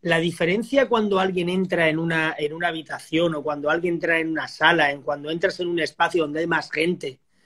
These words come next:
eh, muchas veces no somos conscientes, pero la diferencia entre generar ese impacto de,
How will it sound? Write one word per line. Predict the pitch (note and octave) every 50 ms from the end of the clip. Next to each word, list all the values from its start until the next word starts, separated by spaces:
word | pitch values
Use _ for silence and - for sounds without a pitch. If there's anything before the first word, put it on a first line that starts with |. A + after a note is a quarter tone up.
| _ _ _ _ _ _ _ _ _ -
eh, | F3 D#3+ D3+ D#3+ D#3+ D#3+ D#3 - _
muchas | C4+ C4 B3 G3 F3 D#3+ D#3+ F3+ G3 - A#3+ A#3+ A3+
veces | A#3+ A#3 B3 A3
no | G3 G3+ G#3+
somos | G3 - A#3 A3+ G#3 -
conscientes, | - F3 D3+ C#3+ - - G3 G#3+ G#3 E3+ F#3 F#3+ F#3+ -
pero | - F3 D#3 D3+
la | D3+ D#3
diferencia | D#3 D#3+ D#3 D#3 - D3 D#3+ G3+ A#3+ A3+ - G3+ F3
entre | D#3+ D3+ C3 D#3+ D#3
generar | - - D3+ D3 D3 C#3+ D#3 F3+ G3
ese | A3+ A3+ A3+ A3+ G3+
impacto | F3+ D#3+ C#3 - - G3 G#3 G3+ _ - E3+ D3+
de, | D3 C#3+ C3+ C3 _